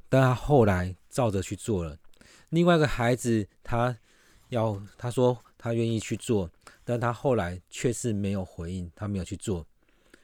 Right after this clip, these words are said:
所以当中我们知道我们要怎么样，我们听到也要行道。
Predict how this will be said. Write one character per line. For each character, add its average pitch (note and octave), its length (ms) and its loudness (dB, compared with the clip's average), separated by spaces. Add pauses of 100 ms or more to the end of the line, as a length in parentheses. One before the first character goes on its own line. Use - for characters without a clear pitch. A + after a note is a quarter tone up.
(460)
所 G#3 160 6
以 - 20 10
当 G#3 160 8
中 F#3+ 160 10
我 E3+ 60 12
们 C#3 100 8
知 D#3 140 2
道 D3+ 300 12 (340)
我 A#2+ 140 4
们 G#2+ 420 2
要 C#3 160 4
怎 G#2+ 140 -2
么 G2 100 2
样， A2 260 2
我 G2+ 60 -6
们 G2+ 140 -2
听 C#3+ 260 6
到 B2 320 4
也 G#2+ 100 -6
要 G#2+ 140 2
行 F2+ 260 -2
道。 F2+ 280 0